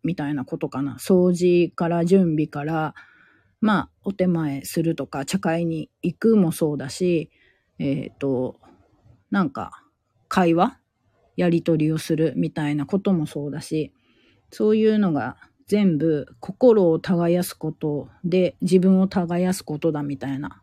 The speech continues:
書いてあって、うん、なるほどなと。なんかとっても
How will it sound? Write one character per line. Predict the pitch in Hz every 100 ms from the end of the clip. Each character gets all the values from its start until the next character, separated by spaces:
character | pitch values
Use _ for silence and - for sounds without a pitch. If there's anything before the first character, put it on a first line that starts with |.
| -
書 | 170
い | 147
て | 147
あ | 143
っ |
て、 | - - 156 - _ - - - - - -
う | 208
ん、 | 214 185 120 - _ _ _ _ _ _
な | 175 180
る | 185
ほ | 208
ど | 180 180
な | 180 180
と。 | 170 107 98 - _ _ _ _ _ _ _ _ _ _ _ _ _ _ -
な | 185
ん | 156
か | 143
と | - 196
っ |
て | - 233
も | 214 208 202